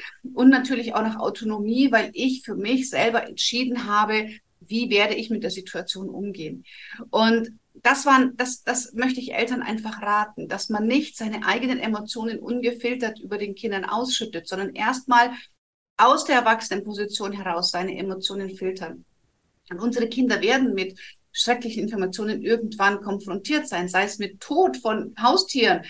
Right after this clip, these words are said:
mit, von Freunden oder von Familienmitgliedern, ähm, sei es eben mit solchen Situationen, äh, oder anderen Schicksalsschlägen. Ja, das, das, das Leben ist nun mal einfach so.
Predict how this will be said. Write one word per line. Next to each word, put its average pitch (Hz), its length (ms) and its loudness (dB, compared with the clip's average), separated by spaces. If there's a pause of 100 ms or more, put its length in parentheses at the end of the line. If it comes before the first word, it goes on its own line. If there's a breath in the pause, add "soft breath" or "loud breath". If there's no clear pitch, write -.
(240 loud breath)
mit, 240 200 0
von 233 300 4
Freunden 262 520 2
oder - 220 -2
von 233 180 0
Familienmitgliedern, 220 1080 -2 (380 loud breath)
ähm, 220 240 4
sei 226 240 2
es 254 120 -2
eben 247 180 -4
mit 220 140 -4
solchen 302 280 2
Situationen, 185 920 -2 (240 loud breath)
äh, 190 200 2
oder 233 220 2
anderen 285 280 6
Schicksalsschlägen. 185 1080 -2
Ja, 226 120 -2
das, 226 260 -2
das, 214 180 -10
das 220 200 -8
Leben 262 320 2
ist 302 280 -2
nun 254 180 -2
mal 185 200 -2
einfach - 440 -12
so. 165 320 -6